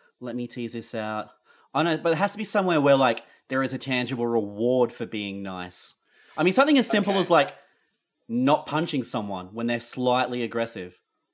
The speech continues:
Speaker 1: Where normally,
Speaker 2: Is that
Speaker 1: like,
Speaker 2: what you think being a dick is? Is just
Speaker 1: No, I,
Speaker 2: punching? <laughs>
Speaker 1: no, I mean, like, in that situation where, like, someone's
Speaker 2: Yeah.
Speaker 1: a bit, the nice part of you goes, "You know what? Let's diffuse this. Let's be sensible. Let's be logical. Let's talk them
Speaker 2: Okay.
Speaker 1: down."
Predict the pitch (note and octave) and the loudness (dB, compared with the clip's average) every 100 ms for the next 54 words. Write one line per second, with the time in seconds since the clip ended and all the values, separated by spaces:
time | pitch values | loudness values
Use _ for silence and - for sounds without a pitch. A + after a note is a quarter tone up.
0 | _ _ _ - C3 C#3+ D3+ E3+ D3+ C3+ | _ _ _ -4 2 4 6 6 4 4
1 | C3 A3 E3+ F#3 D#3+ E3+ E3+ A2 C3+ C#3+ | 2 0 -4 -6 -6 -8 -8 -8 -8 -6
2 | F3+ E3+ C#3 D3 F3+ D#3 D3+ - - - | -6 -6 -2 2 6 6 4 0 -10 -2
3 | E3 F#3 D#3+ A3+ G#3 G3 F3 D3+ - - | 4 6 8 8 8 10 8 6 2 -4
4 | D3 D#3+ G3+ F3 D#3 D#3 D3 C3+ C3 F3 | -2 0 0 4 4 4 2 2 0 0
5 | E3 D#3 D3 - C#3+ C#3+ - _ _ _ | 2 4 4 4 0 0 -4 _ _ _
6 | _ _ - C#3 C#3+ D3 D#3+ - D#3 C3+ | _ _ -4 2 4 6 4 4 2 4
7 | C3 B2+ C3 C3 C3+ C3+ B2+ - B2+ - | 4 0 0 2 2 2 -2 -4 -8 -2
8 | B2+ A#2+ B2 A#2+ - B2+ A#2+ - B2+ - | -2 0 0 0 0 -2 -2 -2 -6 -4
9 | B2 A#2 B2 A#2 - C3 A#2+ A2+ C3 A#2+ | -4 -4 -2 -2 -2 -2 -2 -2 -2 -4
10 | A2+ C3+ B2 A#2 A2 B2+ A2+ G#2+ | -4 -6 -4 -4 -2 -2 -2 -4